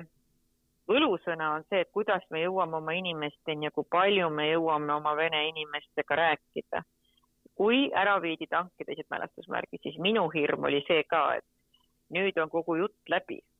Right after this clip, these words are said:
et nüüd saabub vaikus. Küsimus on selles ja ma paneks seda suurtele poliitikutele Tallinnas väga südame peale, et rääkima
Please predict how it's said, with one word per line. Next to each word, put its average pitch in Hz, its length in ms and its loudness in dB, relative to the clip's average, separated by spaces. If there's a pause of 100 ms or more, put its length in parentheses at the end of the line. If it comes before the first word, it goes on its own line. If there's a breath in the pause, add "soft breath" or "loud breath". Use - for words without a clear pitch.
(120)
et - 180 -8
nüüd 180 220 -6
saabub 151 340 -2
vaikus. - 480 -4 (500 soft breath)
Küsimus 170 420 -2
on 165 140 -4
selles 170 320 2
ja 156 80 0
ma 147 80 -2
paneks 156 320 -2
seda 151 240 -4
suurtele 160 400 -2
poliitikutele 151 880 -2
Tallinnas 151 480 0
väga 143 240 0
südame 135 440 -4
peale, - 280 -2
et - 220 -6
rääkima 156 580 0